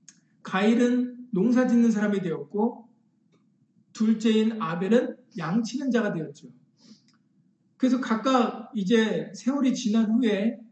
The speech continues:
창세기 사 장의 이 절 이하 오 절 말씀이, 말씀이신데,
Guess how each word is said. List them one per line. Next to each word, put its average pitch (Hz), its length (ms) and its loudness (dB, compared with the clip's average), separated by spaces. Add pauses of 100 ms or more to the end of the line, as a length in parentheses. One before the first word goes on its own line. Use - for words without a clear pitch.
창세기 226 540 -2
사 220 220 -6
장의 180 520 -4
이 165 120 -8
절 175 200 -4
이하 160 80 -6
오 147 120 -10
절 156 140 -10
말씀이, 143 360 -16 (240)
말씀이신데, 143 840 -12